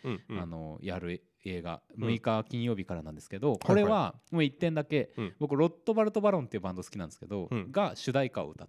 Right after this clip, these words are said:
Speaker 2: てるっていうところで、
Speaker 1: うーん。
Speaker 2: まあ、映画の中の曲とかやってるかわかんないんですけど、
Speaker 1: うんうんうんうん。
Speaker 2: ちょっとね、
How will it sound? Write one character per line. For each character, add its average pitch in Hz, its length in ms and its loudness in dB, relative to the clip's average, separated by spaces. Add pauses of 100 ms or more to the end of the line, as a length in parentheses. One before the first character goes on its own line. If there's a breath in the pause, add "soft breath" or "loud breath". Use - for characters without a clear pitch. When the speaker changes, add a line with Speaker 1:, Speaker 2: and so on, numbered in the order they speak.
Speaker 2:
て - 100 -16
る - 80 -18
っ - 20 -20 (180)
て - 80 -18
い - 100 -16
う - 60 -20
と - 100 -20
こ - 80 -6
ろ 113 80 2
で、 120 60 0
Speaker 1:
う 120 40 -2
ー - 40 -2
ん。 120 340 -6 (160)
Speaker 2:
ま 190 80 -4
あ、 180 60 -4
映 190 120 -4
画 208 120 -2
の 202 80 0
中 202 240 0
の 104 80 -4
曲 - 180 -12
と - 80 -10
か 95 80 -2
や 87 60 0
っ - 20 -16
て - 80 -6
る 101 80 -2
か 87 100 -4
わ 80 100 -2
か 95 120 -6
ん 87 80 -6
な 78 60 -8
い 78 40 -10
ん 78 40 -14
で - 60 -18
す - 60 -20
け 85 100 -16
ど、 87 100 -16
Speaker 1:
う - 20 -14
ん 104 140 -16
う 113 60 -2
ん - 20 2
う 107 40 -2
ん 104 120 -8
う - 20 -6
ん。 95 40 -6
Speaker 2:
ち 131 60 -4
ょ - 20 -2
っ - 20 -20
と - 80 -10
ね、 113 160 -12